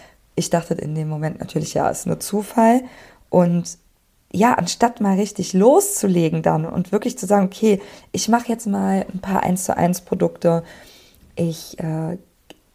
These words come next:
zeig das in meiner Story, ich zeig das in meinem Content von Verknappung und so hatte ich damals auch tatsächlich noch gar keine Ahnung,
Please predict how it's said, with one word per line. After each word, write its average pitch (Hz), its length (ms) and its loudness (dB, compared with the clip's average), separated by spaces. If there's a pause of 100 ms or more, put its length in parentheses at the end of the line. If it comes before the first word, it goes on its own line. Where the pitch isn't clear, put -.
(100)
zeig 214 260 0
das 190 180 -2
in 185 140 2
meiner 180 280 4
Story, 165 500 2
ich - 180 -8
zeig 208 240 -2
das 196 200 -2
in 185 100 0
meinem 175 240 2
Content 170 580 -2 (640)
von 190 180 2
Verknappung 185 540 0
und 165 120 -4
so 175 140 4
hatte 180 160 2
ich - 140 -4
damals 175 500 4
auch 156 500 2
tatsächlich 180 540 -2
noch 175 140 -2
gar 170 160 4
keine 170 320 0
Ahnung, 180 420 4